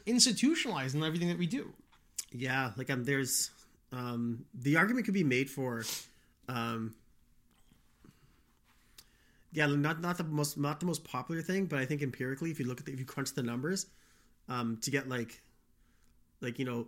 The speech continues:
Speaker 2: new businesses opening up there to, like, you know, so more, like, you know, like, that would lead to, like, a snowball effect would lead to more, like, more jobs, better eco-, like, better economic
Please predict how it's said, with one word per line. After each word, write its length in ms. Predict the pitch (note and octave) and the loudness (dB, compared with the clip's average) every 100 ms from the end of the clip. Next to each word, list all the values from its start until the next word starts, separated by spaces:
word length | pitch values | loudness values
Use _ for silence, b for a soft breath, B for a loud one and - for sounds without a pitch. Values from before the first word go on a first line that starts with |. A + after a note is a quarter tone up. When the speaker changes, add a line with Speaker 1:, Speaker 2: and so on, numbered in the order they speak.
| - | -6
Speaker 2:
new 160 | C3 D#3 | 0 2
businesses 560 | D3 D3 C#3 D3+ C#3 - | 4 2 2 2 0 -2
opening 260 | C3+ C#3+ C3+ | -4 -2 -2
up 140 | B2+ | -4
there 220 | C#3 B2+ | -4 -2
to, 120 | A#2+ B2 | -4 -6
like, 160 | A2+ | -6
you 40 | B2 | -6
know, 220 | A2+ A2+ - _ _ | -6 -8 -10 _ _
so 160 | - A#2 | -6 -4
more, 220 | A#2+ A#2+ | -4 -6
like, 140 | B2 A2+ | -10 -8
you 80 | A2+ | -8
know, 180 | G#2+ - C#3 | -8 -10 -10
like, 100 | B2 | -2
that 180 | C3+ | 0
would 160 | C3+ A#2 | 0 -2
lead 160 | B2 B2 | -4 -4
to, 280 | B2+ A#2 A2+ b b b - | -4 -4 -6 b b b -10
like, 80 | B2+ | -4
a 20 | |
snowball 340 | D3 C3+ C#3 | -2 0 -2
effect 260 | C3 B2 - | -2 -6 -6
would 100 | A#2+ | -6
lead 180 | B2 A#2+ | -4 -4
to 140 | B2 | -2
more, 380 | A#2 A#2+ A#2 A#2 A#2+ | -2 -4 -6 -8 -10
like, 160 | A#2+ A#2 - - | -14 -14 -20 -8
more 180 | C3+ B2+ | -4 -4
jobs, 560 | A2+ B2+ B2+ B2 A#2+ - - B2+ | -4 -4 -4 -4 -6 -8 -12 -4
better 220 | C3 A#2+ | -4 -2
eco-, 160 | A#2+ - | -6 -6
like, 240 | C3 A2+ A2+ | -6 -6 -4
better 220 | C3 C#3 | -2 -2
economic 340 | C3 C3 A#2 | -4 -4 -6